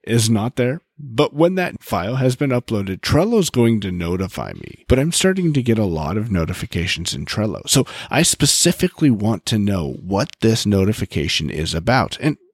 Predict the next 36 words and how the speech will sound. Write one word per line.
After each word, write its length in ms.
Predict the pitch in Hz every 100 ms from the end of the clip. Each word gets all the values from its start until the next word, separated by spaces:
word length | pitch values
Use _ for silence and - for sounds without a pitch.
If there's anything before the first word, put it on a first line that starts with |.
| _ -
probably 520 | 139 - 233 202 123
eventually 420 | 113 107 135 - 92
I'm 120 | 92
gonna 200 | 98 101
turn 200 | - 90
my 100 | 95
Trello 400 | - 90 92 87
notifications 720 | 78 117 - - 76 - 87
off. 220 | 120 78 - -
I'm 160 | 95
setting 340 | 101 131 165 147
up 180 | 87 90
an 120 | 78
I 180 | 92 92
F 160 | 110
T 140 | - 143
T 180 | 151
T 280 | 147 151 156 -
action 420 | 92 - - 95
that 120 | 98
says, 220 | - 107
"Hey, 240 | - 151 - - - -
if 160 | -
a 60 | 107
file 420 | - 117 151 196
is 160 | 170 -
uploaded 560 | 90 101 107 107 110
to 180 | - 92
a 40 | 76
card 520 | - 175 80 65 -
that 180 | 107 107
is 180 | 107 101
inside 760 | 101 98 - 214 175 90 92
the 160 | 104 -
edited 540 | 107 98 90 80 -
list 340 | 208 165 -